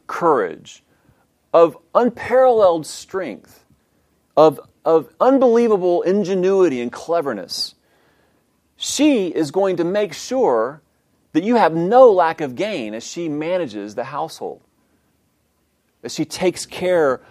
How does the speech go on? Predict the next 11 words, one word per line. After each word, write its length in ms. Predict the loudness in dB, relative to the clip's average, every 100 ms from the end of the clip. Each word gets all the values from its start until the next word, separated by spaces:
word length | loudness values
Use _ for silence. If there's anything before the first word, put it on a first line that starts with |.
| -8
of 100 | -6
her 160 | 2 2
role 360 | 4 4 6 4
and 100 | 0
her 120 | -8
function 600 | -4 -6 -6 -14 -16 -18 _ _ _ -8
as 180 | -8
wife 380 | -4 -2 -2 -4
and 120 | -10
mother. 360 | -10 -10 -12 -18 _ _ _ _ _ _ _ _ 0
And 480 | 2 4 2 -4